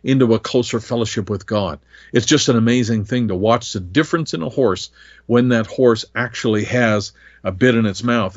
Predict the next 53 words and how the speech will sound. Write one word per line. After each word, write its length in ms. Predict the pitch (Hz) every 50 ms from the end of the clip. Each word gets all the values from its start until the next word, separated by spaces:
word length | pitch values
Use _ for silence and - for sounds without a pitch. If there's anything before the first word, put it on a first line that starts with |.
| - -
and 220 | 117 110 107 107
it's 260 | 131 123 113 107 -
not 200 | 127 120 113 110
in 100 | 110 110
control 480 | 107 110 104 - - 123 120 117 110 104
anymore. 500 | 98 101 98 104 113 117 113 104 95 - - - - - - _ -
It's 260 | 110 113 - - -
now 200 | 120 120 120 117
dependent 540 | 101 107 95 - - 135 131 123 113 107 104
on 120 | 101 98
the 80 | 92 -
person 380 | - 123 120 117 - 123 110
who's 240 | 98 104 104 95 98
holding 480 | - - - 131 131 135 120 120 113 110
the 160 | 107 107 110
end 160 | 113 113 110
of 80 | 101 104
those 240 | 107 104 98 -
reins 360 | 110 107 110 107 107 101 95 87
that's 200 | 92 87 - -
guiding 440 | - 107 110 110 110 104 101 98
and 140 | 92 85 -
pulling 340 | - - 123 110 110 107 98
that 240 | 98 95 92 82 92
bit 200 | 113 110 104 - _ - - - - -
a 60 | 90
certain 420 | - - - 107 98 90 92 92
way. 300 | 98 101 101 98 80 78 _ - - - - - - -
It's, 240 | 107 98 95 95 - -
it's 180 | 113 104 -
just 220 | - 127 117 - 113
an 80 | 107
incredible 440 | 101 95 - 120 110 104 90 98 95
thing. 300 | - - 127 113 104 92
Now 120 | 104 113
remember 480 | 117 123 139 147 165 190 196 180 185 180
this, 260 | 165 156 117 - - - - - - _ -
that 100 | 120 123
no 80 | 123 120
matter 180 | - 120 123
what's 240 | 113 120 165 170 -
taken 260 | - 196 185 190 180
place 280 | - - 165 165 - -
in 80 | 151 143
your 200 | 139 143 151 143
life 280 | 135 113 90 - - -
or 120 | 131 117
what's 240 | 110 123 151 - -
taken 260 | - 180 165 170 160
place 300 | - - 143 135 - -
in 80 | 131 120
the 80 | 107 98
world, 520 | 101 127 151 147 117 87 78 80 87